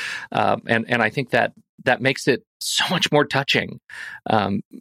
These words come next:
to have the four faces in that closet at the end. It is, it, it just couldn't be a more perfect emotional peak.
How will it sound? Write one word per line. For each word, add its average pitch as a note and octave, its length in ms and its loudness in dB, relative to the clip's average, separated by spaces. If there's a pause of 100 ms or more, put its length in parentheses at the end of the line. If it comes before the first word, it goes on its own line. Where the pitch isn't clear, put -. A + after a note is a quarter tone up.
(160)
to B2+ 80 2
have A2+ 280 0
the A2 80 -2
four C3+ 360 4
faces A#2+ 500 0
in A2 140 2
that G#2 160 2
closet A#2 500 4
at - 120 0
the G#2+ 180 0
end. G2 320 2
It A#2+ 160 2
is, C3 320 0
it, C#3 140 2
it C#3+ 100 2
just - 180 -2
couldn't D3 340 -2
be C3 380 2 (320)
a A2+ 120 2
more G#2+ 200 4
perfect - 640 0 (260)
emotional G#2 520 2
peak. - 420 -10